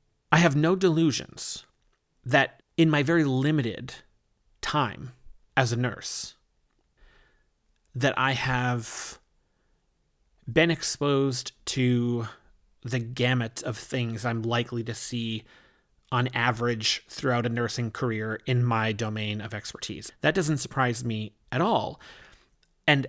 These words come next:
I think part of that comes with maturity. There's a reason some people look at new nurses like they don't know this, and it's because most of them are twenty-two and just graduated college.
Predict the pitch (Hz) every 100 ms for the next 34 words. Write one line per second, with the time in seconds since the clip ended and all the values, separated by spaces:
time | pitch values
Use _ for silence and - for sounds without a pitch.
0 | - 127 175 170 - 180 240 175 135 -
1 | 139 127 123 120 117 113 - 185 107 107
2 | 165 139 120 120 165 151 135 135 127 123
3 | 113 - _ _ _ _ _ 123 123 123
4 | 120 120 120 113 117 107 113 107 - _
5 | 120 113 117 117 - _ _ 123 139 147
6 | 104 113 120 113 123 127 113 120 - 117
7 | 113 110 - 123 104 - 147 110 107 -
8 | - 107 107 92 - - 120 - - -